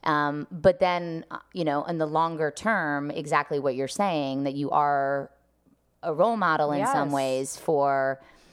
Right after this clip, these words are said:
Speaker 2: Right.
Speaker 1: you know, creating a business or having a profession that
Speaker 2: Mm-hmm.
Speaker 1: is important to you and that is affecting other people's
Speaker 2: Right.
Speaker 1: lives.
Speaker 2: Yep. No, I think that's so awesome. So what do you think,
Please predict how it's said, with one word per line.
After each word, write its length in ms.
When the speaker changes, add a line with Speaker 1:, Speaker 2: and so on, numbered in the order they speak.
Speaker 2:
Right. 260
Speaker 1:
you 120
know, 340
creating 920
a 100
business 580
or 640
having 240
a 40
profession 840
that 240
Speaker 2:
Mm-hmm. 80
Speaker 1:
is 180
important 480
to 100
you 300
and 120
that 120
is 120
affecting 380
other 160
people's 400
Speaker 2:
Right. 300
Speaker 1:
lives. 280
Speaker 2:
Yep. 260
No, 160
I 120
think 200
that's 220
so 200
awesome. 460
So 200
what 220
do 60
you 80
think, 420